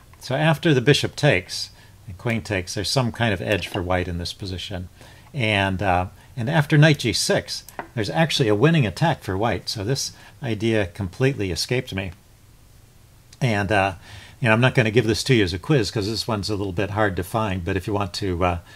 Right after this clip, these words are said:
<laughs> you know, test out your attacking instincts, you could try setting up this position on the board and seeing if you could, uh, on a board at home and see if you, you can discover the attack. Um, I'm just gonna go ahead and talk about the attack. It is, um,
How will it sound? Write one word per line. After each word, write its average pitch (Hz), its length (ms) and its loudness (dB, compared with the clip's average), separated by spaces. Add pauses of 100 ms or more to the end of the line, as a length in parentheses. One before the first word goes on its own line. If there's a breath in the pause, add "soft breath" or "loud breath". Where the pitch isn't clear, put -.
<laughs> - 260 -8
you 131 140 8
know, 101 120 2
test - 320 2
out 120 160 2
your 107 120 4
attacking 104 420 2
instincts, 101 440 -4
you 104 60 -6
could 92 140 -6
try 98 240 -2 (320 loud breath)
setting 104 340 4
up 101 140 -2
this 101 180 -4
position 101 460 -4
on 92 140 -2
the 85 80 -6
board 98 300 -2
and 85 180 -4 (220 loud breath)
seeing 95 320 -6
if 95 120 -6
you 98 100 -2
could, 85 300 -8
uh, 85 180 -4 (300 loud breath)
on 98 160 -8
a - 20 -4
board 92 300 0
at 85 100 -2
home 95 240 -2
and 87 120 -4
see 110 120 -2
if 95 100 -2
you, 85 180 -6 (120)
you 123 140 -4
can 98 180 -6
discover 87 600 -2 (320 loud breath)
the 98 160 -4
attack. 92 500 -8 (540 loud breath)
Um, 101 520 4 (120)
I'm 120 160 0
just 110 300 -2
gonna 107 140 0
go 110 100 0
ahead 95 100 2
and 85 80 -2
talk 117 200 2
about 92 260 0
the 98 80 -4
attack. 95 400 -8 (320 loud breath)
It 123 120 0
is, 107 400 6
um, 104 380 4